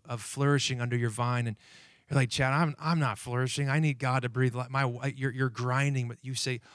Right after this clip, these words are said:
"Holy Spirit, give me a new vision for, for my work, for what you're calling me into."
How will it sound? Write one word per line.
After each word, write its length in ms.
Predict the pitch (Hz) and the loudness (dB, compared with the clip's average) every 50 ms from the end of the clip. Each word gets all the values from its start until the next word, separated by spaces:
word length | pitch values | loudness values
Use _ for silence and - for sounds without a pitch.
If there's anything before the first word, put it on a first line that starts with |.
| - _ | -20 _
"Holy 280 | - - 147 139 139 | -6 -4 -2 0 0
Spirit, 340 | 117 - - 139 131 127 120 | -2 -2 -2 -2 -2 -2 0
give 120 | 127 139 135 | -2 -4 -4
me 120 | 135 135 | -2 -2
a 60 | 127 | -2
new 220 | 127 131 139 139 131 | 0 2 2 2 0
vision 480 | 110 110 135 143 139 131 120 127 117 | 2 4 4 4 6 4 2 -2 -2
for, 360 | 113 - - 123 117 113 117 - | -4 -4 -4 -4 -4 -4 -6 -8
for 140 | - 131 127 | -8 -4 -2
my 100 | 127 131 | -2 -2
work, 420 | 123 123 151 151 110 - - - _ _ _ _ _ _ _ _ _ _ _ _ _ _ | 0 -2 -2 -4 -6 -8 -14 -20 _ _ _ _ _ _ _ _ _ _ _ _ _ _
for 120 | _ - 131 | _ 0 0
what 100 | 131 131 | 2 2
you're 100 | 131 123 | -2 -4
calling 400 | - - 131 127 123 131 127 123 | -4 -2 -2 0 2 2 2 2
me 140 | 120 117 117 | 2 0 0
into." 400 | 117 123 120 - 117 - 117 | 0 -2 -4 -8 -10 -10 -10